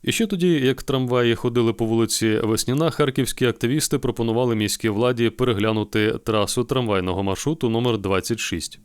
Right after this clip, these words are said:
Потрібно було добудувати поворот на вулицю Мироносицьку і змінити напрямок руху у бік Держпрому.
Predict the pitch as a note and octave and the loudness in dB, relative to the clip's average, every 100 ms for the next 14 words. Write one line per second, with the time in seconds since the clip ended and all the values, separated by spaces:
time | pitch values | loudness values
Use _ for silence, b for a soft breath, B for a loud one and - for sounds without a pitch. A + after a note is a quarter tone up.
0 | _ _ - F3+ D#3+ C3+ B2 B2+ B2 G#2+ | _ _ -8 -2 0 0 0 2 4 2
1 | G#2 A#2+ B2 A#2 G#2+ G2 G2 G#2 F#2+ G#2+ | 0 -2 0 2 2 0 -2 0 2 2
2 | C3+ - A#2+ G#2+ G2 A2+ A2+ - A2+ G#2+ | 0 -2 -4 -2 0 0 0 0 2 2
3 | G#2+ A2+ G2 G2+ A2+ C#3 - B2+ B B | 0 -2 0 -2 -2 -4 0 0 B B
4 | B B - - A#2 G#2 G2 G2 G#2+ C3 | B B -6 0 2 2 0 -2 0 2
5 | C3 A#2+ - G#2 G#2 A2 A2+ - D#3 - | 4 2 2 0 0 0 0 0 -2 0
6 | C3 - G#2 A2+ A2+ - G#2+ B2 B2+ - | -2 -2 0 0 0 -6 -2 -2 -2 -2
7 | A#2 F2+ D#2 | 0 0 -4